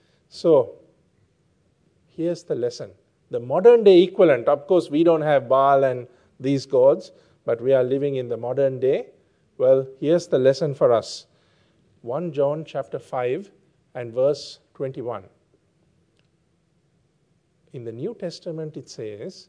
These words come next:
"Little children, keep yourselves from idols." Now, we don't have the same idols like in the time of David, but what we do have is various other types of idols. What is an idol?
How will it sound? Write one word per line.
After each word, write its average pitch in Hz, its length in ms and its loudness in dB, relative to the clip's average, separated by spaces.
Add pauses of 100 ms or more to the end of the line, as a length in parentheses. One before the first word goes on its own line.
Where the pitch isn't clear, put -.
(100)
"Little 175 260 -12
children, 120 600 -10 (500)
keep 208 340 -16
yourselves 143 920 -6 (280)
from 131 260 -14
idols." 113 600 -14 (380)
Now, 117 140 -8
we 147 200 -8
don't 190 180 2
have 165 260 -8
the 147 80 -10
same 180 360 -6
idols 170 680 0 (380)
like 131 260 -2
in 165 100 -4
the 196 60 -2
time 185 280 -2
of 196 180 -4
David, 180 480 8 (560)
but 135 220 4
what 151 220 2
we 135 120 -2
do 175 220 4
have 190 420 4 (500)
is 139 360 -6
various 165 680 -6
other 156 240 -10
types 180 400 -8
of 156 140 -6
idols. 135 640 -6
What 180 140 -2
is 196 100 -4
an 175 100 -2
idol? 170 320 2